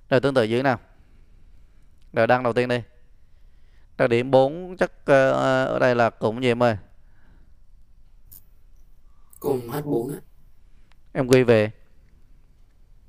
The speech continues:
Speaker 2: C M bình H bốn.
Speaker 1: N trung bình với số bộ-, bình. Trung bình.
Speaker 2: Vâng.
Speaker 1: H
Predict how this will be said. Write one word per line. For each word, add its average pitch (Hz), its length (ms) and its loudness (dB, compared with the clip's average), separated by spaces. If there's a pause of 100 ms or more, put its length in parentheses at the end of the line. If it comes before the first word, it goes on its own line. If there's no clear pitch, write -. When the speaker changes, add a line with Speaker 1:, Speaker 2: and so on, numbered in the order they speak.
(160)
Speaker 2:
C 151 40 -4 (300)
M 120 240 -6
bình 113 400 -6
H 143 100 -16 (100)
bốn. 127 280 -16 (1080)
Speaker 1:
N 123 40 0 (120)
trung 120 140 -2
bình 110 140 2
với 123 120 0
số 131 100 -2
bộ-, 110 180 0
bình. 113 320 -4 (1300)
Trung 143 180 -4
bình. 110 200 -2 (300)
Speaker 2:
Vâng. - 240 -18 (960)
Speaker 1:
H - 60 -6